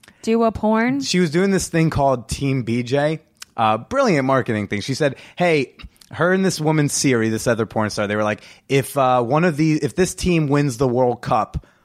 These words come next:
Speaker 2: we'll blow all of our Twitter <laughs> followers." So, uh, I wanted to just talk to, have her on the podcast. I was like, "That's brilliant. That's really smart marketing. Cool." And then Germany won. So I was
Speaker 1: Oh,
Speaker 2: like,
Speaker 1: wow.
Speaker 2: "Well, I guess I'm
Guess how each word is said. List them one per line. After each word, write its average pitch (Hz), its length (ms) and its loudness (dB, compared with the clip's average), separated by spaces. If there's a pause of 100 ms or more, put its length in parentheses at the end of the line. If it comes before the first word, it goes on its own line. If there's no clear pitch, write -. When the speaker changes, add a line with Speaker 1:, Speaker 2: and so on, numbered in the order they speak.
(160)
Speaker 2:
we'll 120 200 0
blow 123 300 2
all 117 240 2
of 107 140 -2
our 107 120 4
Twitter 120 320 -2
<laughs> - 100 -4
followers." - 600 -4 (1040)
So, 143 440 0 (220)
uh, 131 420 0 (260)
I 135 160 0
wanted 202 280 0
to 151 60 -4
just 151 420 -6
talk 175 280 -2
to, 156 60 -6
have 147 180 0
her 147 80 2
on 131 80 2
the 117 60 -2
podcast. 151 440 0
I 123 40 -4
was 110 60 -2
like, 117 120 0
"That's 117 220 0
brilliant. 120 480 0
That's 117 180 -2
really 120 140 2
smart 113 320 0
marketing. 110 480 -2
Cool." 117 520 0 (300)
And 127 120 -2
then 139 260 0
Germany 135 440 0
won. 113 680 -2 (380)
So - 120 -4
I 139 40 2
was 123 100 0
Speaker 1:
Oh, - 20 2
Speaker 2:
like, 120 160 2
Speaker 1:
wow. 165 300 -2
Speaker 2:
"Well, 147 160 2
I 156 80 2
guess 214 220 -2
I'm 120 280 -2